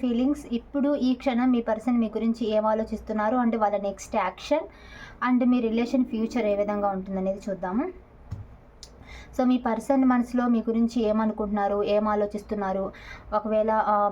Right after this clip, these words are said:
మ్యారేజ్ కమిట్మెంట్ గురించి ఎదురు చూస్తున్న వాళ్ళైతే మ్యారేజ్ కమిట్మెంట్, wife and husband అయినా, ఎక్స్ట్రా రిలేషన్స్, లవర్, అన్‌మ్యారీడ్, సీక్రెట్ క్రష్. So, ఎవరైనా చూడొచ్చు, no కాంటాక్ట్‌లో ఉన్నా,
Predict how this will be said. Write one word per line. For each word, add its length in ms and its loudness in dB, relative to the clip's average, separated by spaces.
మ్యారేజ్ 340 2
కమిట్మెంట్ 460 -4
గురించి 200 -2
ఎదురు 220 -2
చూస్తున్న 240 -6
వాళ్ళైతే 220 0
మ్యారేజ్ 260 0
కమిట్మెంట్, 580 -4
wife 220 -2
and 120 -2
husband 300 -4
అయినా, 260 -4
ఎక్స్ట్రా 280 -2
రిలేషన్స్, 600 -2
లవర్, 300 -2
అన్‌మ్యారీడ్, 560 -2
సీక్రెట్ 400 -2
క్రష్. 220 -2
So, 160 0
ఎవరైనా 360 0
చూడొచ్చు, 300 -2
no 80 2
కాంటాక్ట్‌లో 500 -4
ఉన్నా, 140 -2